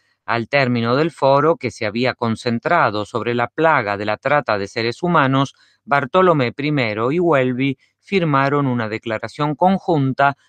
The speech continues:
en la que manifestaban su empeño común para desarraigar todas las formas modernas de esclavitud.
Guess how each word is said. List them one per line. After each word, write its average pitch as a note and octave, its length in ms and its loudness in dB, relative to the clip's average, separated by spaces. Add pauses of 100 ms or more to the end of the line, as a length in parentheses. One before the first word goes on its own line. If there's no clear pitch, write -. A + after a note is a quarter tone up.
(120)
en A2 160 -4
la A#2 120 -2
que B2+ 120 -4
manifestaban B2 840 -2
su - 140 -6
empeño B2+ 560 0
común C#3+ 480 2 (300)
para B2 220 0
desarraigar A#2+ 800 0
todas E3+ 520 2
las E3+ 180 0
formas A2 480 -2
modernas C3+ 640 -2
de C#3 160 -4
esclavitud. A2+ 960 -4